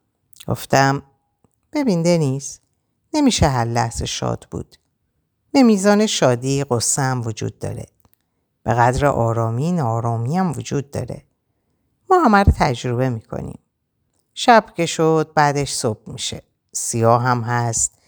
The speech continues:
سفید هم. برای همین چالشی که اون رو تجربه می‌کنی،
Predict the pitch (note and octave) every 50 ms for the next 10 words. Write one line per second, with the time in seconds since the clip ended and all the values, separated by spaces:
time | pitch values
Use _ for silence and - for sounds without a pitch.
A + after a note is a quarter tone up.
0 | _ _ _ _ - - - B3+ - - - F#3+ B2+ - - - - - - -
1 | _ _ _ _ _ _ _ _ _ _ _ _ _ _ _ _ _ E4 D#4+ D4+
2 | D4+ D4 C#4 C#4 C4+ C4 B3+ B3+ B3 - - F3 C#3 C3 C3+ D3+ - - - E3+
3 | - - F3 D3+ D3 D#3 E3+ E3 - - B2+ A#2 A#2 - - B2+ A#2+ A#2+ A#2+ A#2+
4 | A#2 A#2 - - B2 A#2+ A#2 B2 C#3+ D#3 D#3+ E3